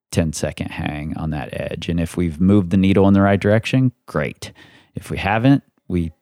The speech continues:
switch it up a little bit. You know, it's a, it's a measure I come back to relatively regularly, um, but, but not a thing that I'm like,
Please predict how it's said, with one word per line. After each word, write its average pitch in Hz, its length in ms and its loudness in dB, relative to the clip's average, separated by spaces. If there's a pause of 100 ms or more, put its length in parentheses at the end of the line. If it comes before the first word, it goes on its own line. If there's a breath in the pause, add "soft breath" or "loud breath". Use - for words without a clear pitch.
switch - 340 -2
it 98 60 -2
up 85 180 0
a 76 60 -6
little - 200 -8
bit. - 320 -10 (160)
You - 120 -6
know, - 280 -6
it's 82 180 -8
a, 80 240 -6 (960 soft breath)
it's - 160 -6
a 104 40 4
measure 101 300 4
I 92 80 0
come 87 220 0
back 80 340 -6
to 202 360 4 (880)
relatively 95 600 2
regularly, 143 920 0 (200)
um, 80 520 -10
but, 82 340 -2 (760)
but 95 160 -2
not 98 360 4
a 87 80 0
thing 87 320 -2
that 85 100 -4
I'm 80 140 -4
like, 80 340 -6